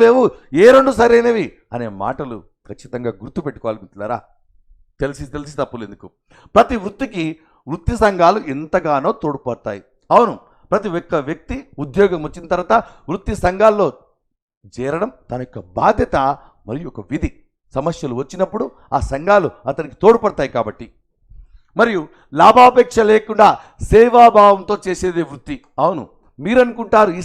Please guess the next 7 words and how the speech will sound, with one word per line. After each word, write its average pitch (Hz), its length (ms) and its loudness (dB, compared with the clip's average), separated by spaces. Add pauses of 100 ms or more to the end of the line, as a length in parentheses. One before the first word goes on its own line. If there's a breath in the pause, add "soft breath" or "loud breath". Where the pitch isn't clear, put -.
సందర్భంలో 190 440 -4 (400 soft breath)
జీతం 233 260 -2 (100)
తీసుకుంటాం 196 480 -6 (320 soft breath)
అంటే 160 140 -4 (160)
జీతం 240 360 -2 (380)
జేబును 233 420 2
నింపుతుంది, 180 460 -8